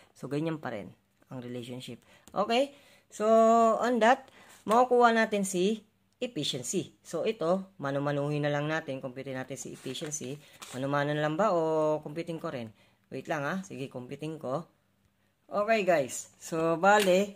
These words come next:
kinumpute ko na siya. Nasa likod. So, ito yung worth sa ano natin, efficiency. So, worth net over Q A is equal sa one,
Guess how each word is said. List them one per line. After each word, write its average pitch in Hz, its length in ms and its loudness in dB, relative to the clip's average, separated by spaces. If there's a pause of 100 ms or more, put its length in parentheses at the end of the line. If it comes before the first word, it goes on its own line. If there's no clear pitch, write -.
(160)
kinumpute 202 480 0
ko 202 100 -2
na 202 140 0
siya. 165 400 2 (420)
Nasa 131 300 -6
likod. 151 420 0 (300)
So, 143 480 0
ito 180 240 0
yung 170 480 2 (420)
worth 147 400 -2
sa - 240 -4
ano 151 140 0
natin, 151 340 0
efficiency. 151 640 -6
So, 135 160 -8
worth 156 300 2
net 151 240 0
over 143 260 -2
Q 156 240 -6
A 131 300 -4 (260)
is 180 160 -10
equal 180 240 0
sa 143 160 -2
one, 151 560 2